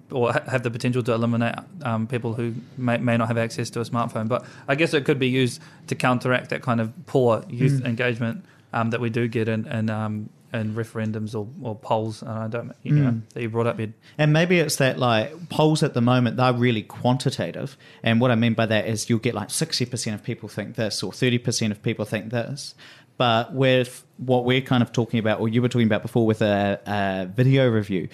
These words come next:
Speaker 2: that's w-, far more qualitative. So that if you, say, a, political parties or businesses were, were looking for more feedback in, in terms of, "Oh, here are some other ideas," or whatever, um, it's far more qualitative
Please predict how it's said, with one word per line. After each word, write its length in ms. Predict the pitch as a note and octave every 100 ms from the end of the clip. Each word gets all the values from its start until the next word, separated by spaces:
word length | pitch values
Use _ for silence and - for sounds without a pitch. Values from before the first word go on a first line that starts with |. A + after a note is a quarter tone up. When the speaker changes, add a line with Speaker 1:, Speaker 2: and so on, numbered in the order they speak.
| -
Speaker 2:
that's 160 | - B2
w-, 180 | A#2+ A2+
far 260 | - - B2+
more 140 | A#2
qualitative. 880 | G2 - - G#2+ A#2 B2 B2 - A3 - - -
So 220 | - - A#2
that 200 | G#2+ -
if 200 | C#3 C#3+
you, 320 | A#2+ A2 A2 -
say, 240 | - - D3+
a, 160 | C3 - _ -
political 420 | C3 B2+ C3 A#2+
parties 800 | - A2 G#2+ G#2 G2+ G2+ G#2+ -
or 360 | - A2 G#2 G2
businesses 800 | A2+ B2+ A#2+ C3 - A2+ G2+ - - -
were, 880 | - A2 B2 C3 B2+ A#2 A2+ G#2 G2 -
were 140 | B2+ B2
looking 480 | B2+ B2+ A2+ A2 A2 - - - -
for 440 | - - C3+ D3+
more 340 | D3 A#2+ G#2+ G#2
feedback 880 | - - B2+ D3 C#3 D#2+ A2+ - - - - - -
in, 200 | A#2+ A2
in 140 | A2+ A#2
terms 240 | - A2+
of, 200 | G#2+ F#2+ -
"Oh, 140 | B2
here 260 | G#2 - A2+
are 60 |
some 180 | A2 A2
other 220 | F#2+ A2
ideas," 320 | G2+ G2 G#2+ G#2
or 40 |
whatever, 360 | G2 G2 - - - - -
um, 320 | A2+ G#2 G2+ -
it's 160 | A#2
far 140 | - A#2
more 120 | G#2
qualitative 800 | - - G#2+ A#2+ B2+ C3 F#3 -